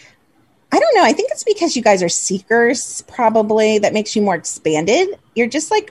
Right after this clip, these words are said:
a more expanded being than, like, average Joe, like, your average next door neighbor, like, "Hey, pass me a beer and I'll watch some football." Like, I think you guys are, like, thinkers and seekers, and it really shows in your aura. It's super expanded.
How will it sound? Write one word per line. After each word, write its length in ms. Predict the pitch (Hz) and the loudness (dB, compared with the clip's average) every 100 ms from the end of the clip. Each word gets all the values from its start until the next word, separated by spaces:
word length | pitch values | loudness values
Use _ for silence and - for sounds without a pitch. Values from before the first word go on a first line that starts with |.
| - | -4
a 60 | 214 | 0
more 280 | 214 226 | 2 2
expanded 520 | 240 - 226 208 185 170 | 0 -2 -2 0 -2 -2
being 300 | 190 190 175 | -2 -2 -4
than, 140 | 175 | -4
like, 220 | 165 139 160 | -4 -4 -4
average 400 | 147 156 - - | -4 -6 -8 -4
Joe, 340 | 135 62 76 85 | -2 -2 -2 -4
like, 180 | 135 160 | -4 -2
your 80 | |
average 260 | 139 147 - | -2 -4 -8
next 180 | 113 - | -10 -8
door 140 | 120 | -6
neighbor, 320 | 151 127 143 127 | -4 -6 -4 -4
like, 200 | 113 - | -4 -4
"Hey, 480 | 160 143 120 156 - | -2 0 0 -2 -2
pass 260 | 170 240 | -4 -4
me 80 | 226 | -4
a 60 | 220 | -4
beer 540 | - - 202 165 175 | -2 -2 0 0 -2
and 120 | 180 | -2
I'll 80 | 175 | -2
watch 140 | 202 208 | -2 -2
some 140 | 196 | -6
football." 440 | - 262 170 175 - - - _ | -8 0 2 2 -2 -16 -20 _
Like, 160 | - 214 | -2 0
I 60 | 269 | 0
think 220 | - 403 | 0 -2
you 80 | 359 | 2
guys 260 | 226 214 | 4 4
are, 60 | 190 | 0
like, 280 | 175 143 - | 0 -2 -2
thinkers 680 | 214 208 214 196 202 190 151 | -2 0 2 4 2 0 -2
and 120 | 160 | -4
seekers, 540 | - 208 190 196 202 | -4 -2 0 2 2
and 100 | 175 | 0
it 60 | 165 | 0
really 220 | 185 175 | 0 -2
shows 420 | - 156 165 190 | 0 2 2 2
in 80 | 202 | 0
your 100 | 170 | 0
aura. 220 | 160 185 | 0 0
It's 100 | 196 | -2
super 220 | - - | -4 -6
expanded. 500 | 254 - 180 175 208 | -6 -4 -2 2 0